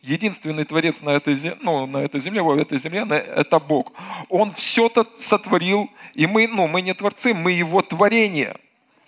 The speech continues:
И на самом деле человек, он не может ничего, ну, вот, э, ну, сотворить.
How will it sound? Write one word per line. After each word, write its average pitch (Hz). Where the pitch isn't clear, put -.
И 160
на 185
самом 233
деле 175
человек, 190
он 190
не 190
может 196
ничего, 196
ну, 190
вот, 156
э, 139
ну, 170
сотворить. 208